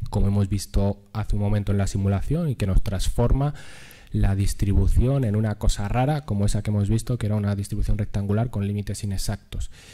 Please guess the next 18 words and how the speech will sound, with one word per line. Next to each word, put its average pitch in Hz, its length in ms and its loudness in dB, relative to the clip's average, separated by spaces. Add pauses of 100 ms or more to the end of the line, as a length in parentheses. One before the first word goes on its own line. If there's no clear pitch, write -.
(220)
Bueno, 95 300 2 (100)
la 107 300 -2
gum 147 320 2
lo 107 160 0
que 101 80 -2
nos 98 140 0
dice 113 200 -2
es, 98 80 -2
bueno, 104 220 0
no 104 200 2
vamos 127 300 2
a 131 40 2
irnos 117 200 0
al 98 80 -2
cálculo 107 380 -2
numérico, 131 420 -2
todavía 101 480 -4
es, - 220 -10